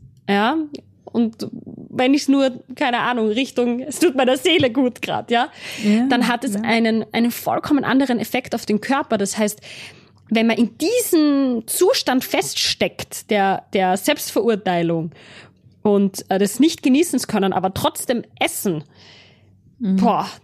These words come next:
Speaker 1: da ist so viel, ähm, wie sagt man, mm, da ist so viel Widerspruch in sich, da kann man
Speaker 2: Ja.
Speaker 1: sich nur unwohl fühlen. Da kann man sich
Speaker 2: Genau.
Speaker 1: nur, äh, machtlos fühlen in Wahrheit, ne?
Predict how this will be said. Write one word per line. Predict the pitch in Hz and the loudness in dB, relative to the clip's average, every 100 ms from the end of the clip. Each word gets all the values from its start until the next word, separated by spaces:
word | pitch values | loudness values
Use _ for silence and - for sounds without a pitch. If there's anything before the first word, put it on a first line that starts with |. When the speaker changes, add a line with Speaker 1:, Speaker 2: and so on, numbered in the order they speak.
| _ | _
Speaker 1:
da | 214 | 0
ist | 208 220 - | 2 0 0
so | 262 | 0
viel, | 285 - 269 254 254 - | 0 0 0 2 0 0
ähm, | 208 202 202 202 202 196 - _ _ _ _ _ _ _ - - | -2 0 2 2 0 0 -4 _ _ _ _ _ _ _ -14 -2
wie | 214 | 0
sagt | 202 226 - 220 | 2 -2 -2 0
man, | 202 202 196 _ _ - - _ _ - _ - - _ - | 0 0 -6 _ _ -12 -12 _ _ -20 _ -20 -20 _ -2
mm, | 214 208 208 208 208 226 - | 2 4 4 2 0 -6 -2
da | 311 | -2
ist | 311 | 0
so | |
viel | 226 240 | 2 4
Widerspruch | 262 311 - - 240 254 | 4 2 -2 -2 0 2
in | 233 | 0
sich, | 226 - 294 277 - - | 0 0 0 0 -2 -6
da | 226 | -4
kann | - 262 | -2 2
man | 277 | 2
Speaker 2:
Ja. | |
Speaker 1:
sich | 269 | 4
nur | 247 - | 2 4
unwohl | 262 247 170 156 | 2 4 0 -2
fühlen. | - 147 143 175 | -4 -6 -6 -8
Da | - | -10
kann | - - 226 | -8 -4 0
man | 262 269 | 0 0
sich | - 247 | -2 0
Speaker 2:
Genau. | 254 254 | 4 6
Speaker 1:
nur, | 262 269 269 - - - - - - | 6 4 0 -8 -20 -20 -20 -18 -14
äh, | - 233 | -8 2
machtlos | 226 226 190 - 208 175 - | 4 4 2 -2 0 0 -2
fühlen | - 190 180 | 0 2 2
in | 180 175 | 2 0
Wahrheit, | 156 165 165 - | -2 -4 -6 -2
ne? | 208 294 | 0 0